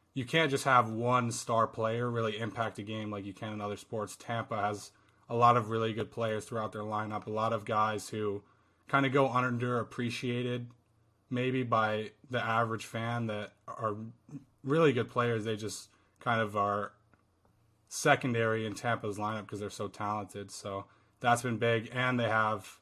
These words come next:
arguably the best goaltender in the world in Andrei Vasilevskiy. So he's pretty hard to beat.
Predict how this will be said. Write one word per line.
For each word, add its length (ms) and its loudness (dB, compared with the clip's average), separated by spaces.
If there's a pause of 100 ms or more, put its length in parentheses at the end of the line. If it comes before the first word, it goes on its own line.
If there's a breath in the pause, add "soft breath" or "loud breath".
(120)
arguably 480 2
the 60 -4
best 240 -2
goaltender 420 -6
in 60 -4
the 80 -6
world 420 -4 (140)
in 160 -6 (100)
Andrei 360 -2
Vasilevskiy. 800 -8
So 280 -6
he's 160 -6
pretty 200 -8
hard 220 -6
to 100 -10
beat. 300 -12